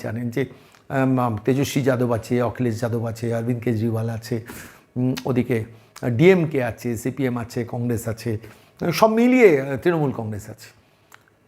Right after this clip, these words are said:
অতি বড় পাগলও বলবে না যে ইন্ডিয়া জোটের কোনো ভবিষ্যৎ এই, এই,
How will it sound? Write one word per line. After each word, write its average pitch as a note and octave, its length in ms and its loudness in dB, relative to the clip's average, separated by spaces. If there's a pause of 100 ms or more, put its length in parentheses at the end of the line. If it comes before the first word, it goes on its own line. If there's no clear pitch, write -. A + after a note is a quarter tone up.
(160)
অতি F#3 200 6
বড় A#3+ 260 8
পাগলও G3+ 460 10
বলবে G3+ 320 6
না D#3 200 0
যে D#3+ 280 -2
ইন্ডিয়া D#3 460 0
জোটের C#3 360 -4
কোনো C3+ 300 -2
ভবিষ্যৎ A2 460 -6
এই, A2+ 120 -4 (120)
এই, B2+ 200 -2